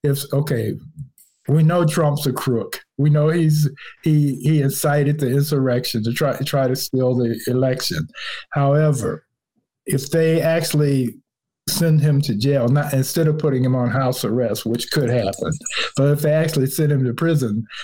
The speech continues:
then what are they gonna do with the Secret Service guards, <laughs> the House Protector? Are, are, are they gonna tell Ronnie the Rump Ranger to back off? <laughs> Like, if Trump drops the soap.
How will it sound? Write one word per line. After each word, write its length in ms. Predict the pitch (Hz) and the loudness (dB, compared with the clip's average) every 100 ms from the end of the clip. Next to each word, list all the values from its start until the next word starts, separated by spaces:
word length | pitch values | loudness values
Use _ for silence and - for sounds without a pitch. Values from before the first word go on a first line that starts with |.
| - | -4
then 140 | 139 | 0
what 120 | 151 165 | 2 4
are 80 | |
they 160 | 160 151 | 2 4
gonna 220 | 147 147 | 2 2
do 180 | 135 147 | 2 2
with 120 | 143 | 0
the 200 | 139 123 | 0 0
Secret 420 | 123 - 156 147 - | 0 0 0 0 -2
Service 440 | - 151 123 117 | 0 0 0 -2
guards, 420 | - - 123 - | -4 -2 -2 -2
<laughs> 20 | - | -2
the 280 | 131 117 113 | -2 0 0
House 540 | 143 139 139 139 139 | 0 0 0 0 0
Protector? 560 | - 135 135 151 156 107 165 - - - - - | -2 -2 0 -2 -2 -4 -4 -6 -12 -20 -16 -6
Are, 160 | - 139 - - | -4 -4 -8 -6
are, 240 | - 139 - _ | -2 -2 -4 _
are 60 | 147 | 0
they 160 | 147 165 | 2 2
gonna 140 | 156 | 2
tell 220 | 156 175 160 | 2 2 2
Ronnie 380 | 151 165 160 160 | 2 2 2 2
the 100 | 147 | 2
Rump 300 | 143 160 156 | 2 0 0
Ranger 460 | 147 151 151 147 151 | 0 2 2 2 0
to 80 | 127 | 0
back 380 | 120 147 143 151 | -2 -2 -2 -2
off? 340 | 151 156 226 | 0 0 -2
<laughs> 680 | - 165 - - - - - 185 - - 247 | -4 -2 -2 -2 -4 -6 -4 -4 -2 -4 -4
Like, 280 | - - 151 - - _ _ | -4 -4 -6 -10 -18 _ _
if 520 | - 247 147 175 156 | -4 -2 0 0 0
Trump 280 | - 165 147 | 0 2 2
drops 280 | 160 165 - | 4 2 0
the 100 | 156 | -2
soap. 380 | 151 175 165 160 | 0 0 0 -2